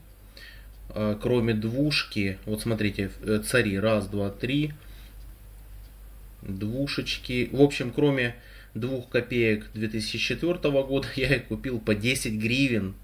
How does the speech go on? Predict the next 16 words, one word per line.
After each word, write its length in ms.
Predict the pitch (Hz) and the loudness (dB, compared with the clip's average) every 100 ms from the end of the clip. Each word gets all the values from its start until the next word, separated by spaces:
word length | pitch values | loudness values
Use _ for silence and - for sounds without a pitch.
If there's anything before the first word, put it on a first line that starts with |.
| - | -6
Ребята, 540 | 110 107 123 131 110 | 0 4 4 4 0
по 160 | 101 117 | 0 0
десять. 760 | 110 123 139 123 - 110 95 - - - - - | 0 2 2 2 2 2 0 -8 -20 -20 -20 -8
Вы 100 | 107 | -2
можете 320 | 131 151 127 | 0 0 -2
себе 200 | 104 104 | -4 -6
представить? 600 | 98 104 - 101 90 92 - - - - - - - - - - - - - - - - - | -6 -8 -6 -6 -6 -8 -16 -20 -20 -20 -20 -20 -20 -20 -20 -20 -20 -20 -20 -20 -20 -16 -2
Вот 320 | 110 117 110 | 2 2 2
состояние, 800 | 117 - 123 120 107 95 92 95 - | -4 0 2 4 4 0 -4 -8 -10
э, 240 | 101 92 | -8 -8
ну, 300 | - 110 90 85 - - - - - - - - - | -4 -2 -2 -6 -16 -18 -18 -18 -18 -20 -20 -18 -2
обалдеть. 760 | 120 120 127 123 110 98 92 - - - - - - - - - - | 0 4 2 2 0 0 -2 -12 -20 -20 -20 -20 -18 -18 -18 -6 2
И 220 | 180 185 | 2 2
бинго, 720 | 127 123 175 170 143 113 95 - | 0 4 6 6 2 -2 -4 -12
ребята, 480 | - 113 120 107 104 | -6 -4 0 0 -2
бинго. 600 | 98 107 123 104 92 90 | -6 -4 -2 -2 -2 -8